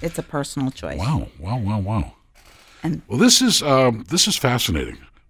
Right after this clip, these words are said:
Speaker 2: All right. And, and I wanna go back to that in a minute, but let's take a breather. Let's go to Part D.
Speaker 1: Yes, there's one more
Speaker 2: One
Speaker 1: part.
Speaker 2: more.
Speaker 1: Part D is your prescription drug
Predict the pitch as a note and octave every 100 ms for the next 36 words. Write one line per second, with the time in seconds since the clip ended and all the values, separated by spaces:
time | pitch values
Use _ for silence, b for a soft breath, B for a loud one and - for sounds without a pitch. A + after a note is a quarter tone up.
0 | _ A2+ G2 F2+ G2 - A2+ B2+ C3+ B2+
1 | - C3 D3 C#3+ C#3+ B2 A2 - G2 F2+
2 | F#2 F#2 - - - b b b b A#2+
3 | - D3+ B2 G#2 G#2 C#2+ - - A2+ -
4 | F3 - D3 - - E3 D#2 - _ -
5 | C#4+ D#4+ A#3 E3+ F#3 F#3+ G#3 A3+ A#3 B3
6 | B3 C4 C#4 A3+ C#4 F#3+ B2 - - B
7 | B B - G#3+ A#3+ A3+ A3+ A3 - F#3
8 | E3+ E3 F3 - - E3+ - F3+ D#3+ D3
9 | C3+